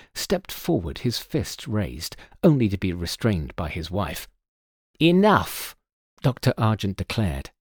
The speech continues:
in a tone that brooked no further discussion. He held us all transfixed for a long moment, his keen eyes taking in every detail of the tableau.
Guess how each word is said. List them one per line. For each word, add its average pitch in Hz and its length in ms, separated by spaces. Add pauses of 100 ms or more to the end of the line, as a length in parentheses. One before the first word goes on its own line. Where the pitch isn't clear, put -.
(160)
in 117 100
a 101 60
tone 165 480
that 107 200
brooked - 400
no 120 360
further 107 360
discussion. 90 600 (560)
He 156 160
held 185 240
us 190 180
all 160 360
transfixed - 1120
for 98 140
a 85 80
long 117 400
moment, 95 360
his - 180
keen 98 420
eyes 98 480 (260)
taking 175 420
in 143 440
every 123 400
detail 107 640
of 98 220
the 92 100
tableau. 82 640